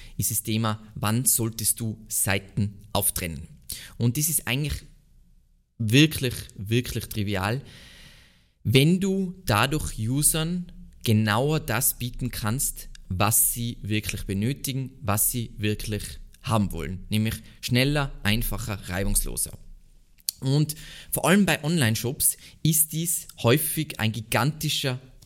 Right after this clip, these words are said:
Hebel, nämlich das Auffächern von Kategorieverzeichnissen mit Filterkategorien kann eben,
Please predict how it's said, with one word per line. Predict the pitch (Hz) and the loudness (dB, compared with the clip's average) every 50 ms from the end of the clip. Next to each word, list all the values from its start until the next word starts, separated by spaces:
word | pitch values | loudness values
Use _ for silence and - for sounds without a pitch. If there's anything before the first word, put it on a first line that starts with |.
| - - - | -20 -10 0
Hebel, | - 113 113 107 90 90 82 80 - - - | 2 2 2 2 2 -2 -6 -8 -10 -2 0
nämlich | - - 143 151 - | 2 2 2 0 -2
das | - 104 - - - | -4 -4 -4 -2 0
Auffächern | 90 110 143 143 - - - 127 120 - - - 135 131 131 135 139 - - - - - | 2 2 2 0 -2 -2 -2 -2 -2 -2 -2 -4 -2 -2 -2 -4 -6 -10 -14 -18 -14 -8
von | - - - 147 160 180 | -4 0 2 4 4 4
Kategorieverzeichnissen | 175 - - 127 117 123 107 113 117 139 143 - - - - 120 110 123 123 - 139 127 131 - - - 131 127 123 - - - - - - - - - - - - - - - - - - - - _ _ _ _ _ _ _ _ _ _ _ _ _ _ _ _ _ _ _ | 2 0 -2 -2 -2 -2 -2 -2 -2 -2 -2 -2 -2 -2 0 2 2 2 0 0 -2 -2 -2 -2 -2 -2 -4 -4 -6 -8 -12 -18 -14 -12 -10 -10 -10 -12 -16 -18 -18 -20 -20 -20 -20 -20 -20 -20 -20 _ _ _ _ _ _ _ _ _ _ _ _ _ _ _ _ _ _ _
mit | - 123 139 156 156 151 | 6 8 8 8 6 2
Filterkategorien | - - - 180 185 185 - - - 151 120 123 123 131 135 147 156 156 156 - - - | 0 0 0 0 0 0 -2 -2 0 -2 -2 -2 -2 -2 0 0 -2 -2 -6 -8 -12 -8
kann | - - 127 127 131 127 - | -2 0 2 2 0 -2 -2
eben, | 117 120 123 123 123 - - - | -2 -2 -2 -2 -4 -8 -12 -16